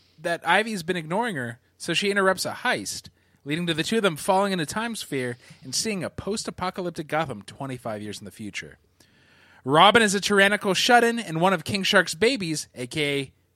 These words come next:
King Baby, and Harley Ivy's daughter are part of the Resistance.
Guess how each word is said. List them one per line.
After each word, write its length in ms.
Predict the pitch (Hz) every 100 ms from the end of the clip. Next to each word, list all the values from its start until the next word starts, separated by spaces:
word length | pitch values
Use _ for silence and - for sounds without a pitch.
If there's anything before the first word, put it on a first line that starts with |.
| -
King 200 | 151 139
Baby, 460 | 151 185 131 113 - _ _ _
and 420 | - 240 247 185 165
Harley 380 | - 196 202 196
Ivy's 400 | 185 180 175 165
daughter 320 | 196 202 165 147
are 100 | 143
part 220 | 170 147
of 40 |
the 60 | 147
Resistance. 560 | 139 143 135 110 92